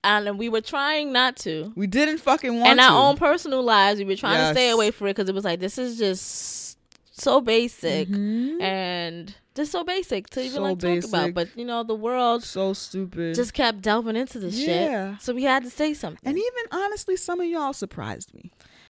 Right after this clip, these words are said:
Speaker 1: Um,
Speaker 2: Some of y'all surprised me.
Speaker 1: I wasn't surprised.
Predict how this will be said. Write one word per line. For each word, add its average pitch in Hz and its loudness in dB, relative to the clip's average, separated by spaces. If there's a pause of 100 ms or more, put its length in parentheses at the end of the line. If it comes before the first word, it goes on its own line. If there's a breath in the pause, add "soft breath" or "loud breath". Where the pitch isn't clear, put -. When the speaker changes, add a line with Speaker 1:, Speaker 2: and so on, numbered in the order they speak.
(120)
Speaker 1:
Um, 254 -2
Speaker 2:
Some 381 0
of 427 2
y'all 330 4
surprised 151 -6
me. - -16 (140)
Speaker 1:
I 254 8
wasn't 370 4
surprised. 285 2